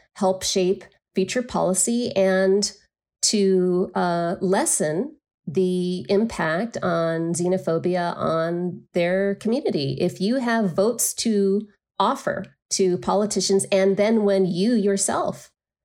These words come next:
become a politician, you know, it's, it's, it's all about power. Chinese immigrants were the first group of immigrants to come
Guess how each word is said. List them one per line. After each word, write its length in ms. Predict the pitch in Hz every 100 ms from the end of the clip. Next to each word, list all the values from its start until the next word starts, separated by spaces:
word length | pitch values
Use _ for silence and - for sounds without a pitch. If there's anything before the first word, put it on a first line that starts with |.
| -
become 400 | 196 - 185 175
a 60 |
politician, 840 | 175 180 170 165 - - 147 - 190 _ _ _ _
you 120 | 196
know, 120 | 165
it's, 200 | 156 170 -
it's, 220 | 185 185 -
it's 200 | 190 190
all 160 | 208 214
about 260 | 208 208 -
power. 400 | 285 294 147 - _ -
Chinese 440 | - 262 277 285 269
immigrants 600 | 277 269 196 139 139 -
were 200 | 202 202
the 260 | 190 180
first 560 | 180 - 226 233 - -
group 400 | 190 170 170 185 - _ _
of 180 | 190 180
immigrants 520 | 170 170 170 170 165
to 160 | - 233
come 540 | - 156 156 214 269